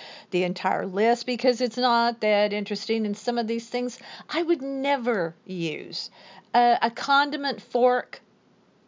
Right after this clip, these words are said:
is one. I love fancy as much as anybody, and I have fancy stuff.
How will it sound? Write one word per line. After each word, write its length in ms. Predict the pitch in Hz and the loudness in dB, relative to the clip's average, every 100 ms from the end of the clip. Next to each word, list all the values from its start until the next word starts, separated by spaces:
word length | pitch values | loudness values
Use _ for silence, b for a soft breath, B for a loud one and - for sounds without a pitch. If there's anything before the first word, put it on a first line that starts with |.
| _ _ _ | _ _ _
is 240 | - 240 - | 0 0 0
one. 240 | 196 147 B B - | -2 -4 B B -2
I 200 | 453 453 | 0 2
love 240 | 311 269 | 2 2
fancy 640 | - 233 226 233 247 240 - | 0 0 0 0 0 0 -2
as 160 | 196 | -4
much 220 | 208 208 | -4 -4
as 100 | 185 | -6
anybody, 400 | 196 185 180 175 | -6 -4 0 0
and 80 | 180 | 0
I 120 | 208 | -2
have 180 | 220 214 | -2 -4
fancy 340 | 214 190 196 180 | -4 -6 -6 -8
stuff. 400 | - 156 95 | -2 -2 -2